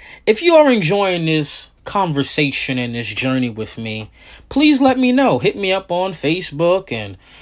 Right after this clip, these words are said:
Twitter and Snap and send me an email and let's have a conversation. Please let me know. I would love to hear from everybody to, you know, uh, tell me what they would like to hear on this podcast.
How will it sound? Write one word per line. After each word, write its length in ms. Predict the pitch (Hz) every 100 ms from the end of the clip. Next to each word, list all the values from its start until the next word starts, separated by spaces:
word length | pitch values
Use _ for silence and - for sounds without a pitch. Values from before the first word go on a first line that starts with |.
| -
Twitter 600 | - - 160 165 175 185
and 160 | 170 107
Snap 560 | - 127 143 170 175 113
and 200 | 104 92
send 320 | - 139 151
me 120 | 165
an 100 | 156
email 600 | 151 175 170 165 185 175
and 160 | 120 117 - - -
let's 180 | 208
have 180 | 220 208
a 40 | 196
conversation. 1000 | 202 196 196 - 214 220 - 107 92 - - - - _
Please 300 | - 208 190
let 200 | 190 190
me 140 | 185 180
know. 160 | 190
I 80 | 147
would 100 | 143
love 340 | 139 156 160
to 220 | - 170 147
hear 260 | 180 180
from 220 | 160 139
everybody 560 | 131 123 123 120 123 127
to, 220 | 113 107 - - - - -
you 120 | 135
know, 340 | 110 113 143
uh, 240 | 123 107 104
tell 260 | - 135
me 160 | 127 131
what 180 | 123 127
they 80 |
would 140 | 131 131
like 180 | 131 -
to 120 | 131
hear 180 | 151 151
on 160 | 165
this 140 | 156 -
podcast. 760 | 120 104 101 98 82 - -